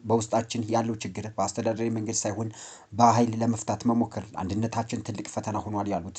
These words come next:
ፕሬዝዳንቱ፣ ችግሩን ለመፍታት አማራጩ ንግግርና ውይይት መሆኑን ገልጸዋል። ውድ የወገራ ሚዲያ ተከታታዮቻችን፣ መረጃውን አጥ-፣ ስናጠናክር ዳሀበሻን፣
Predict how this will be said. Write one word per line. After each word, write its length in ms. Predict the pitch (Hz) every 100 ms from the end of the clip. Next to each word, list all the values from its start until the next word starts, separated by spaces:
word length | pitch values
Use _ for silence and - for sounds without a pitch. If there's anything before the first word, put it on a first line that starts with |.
| -
ፕሬዝዳንቱ፣ 520 | - 98 98 95 90 117 113 - - -
ችግሩን 340 | - 107 110
ለመፍታት 400 | 113 117 - 110 - 117
አማራጩ 440 | 110 113 113 107 104 -
ንግግርና 580 | 110 113 113 113 107 104
ውይይት 400 | - 107 104 107
መሆኑን 320 | 107 98 98 98 95 104
ገልጸዋል። 500 | 117 110 - 87 87 - - - 107
ውድ 220 | 113 -
የወገራ 340 | 113 113 113 113
ሚዲያ 260 | 107 110 110
ተከታታዮቻችን፣ 960 | 110 117 117 110 - - - - 107
መረጃውን 520 | 117 113 101 110 104 104
አጥ-፣ 220 | 120 -
ስናጠናክር 760 | - 120 123 - 92 92 - 98 - -
ዳሀበሻን፣ 540 | - 120 117 110 107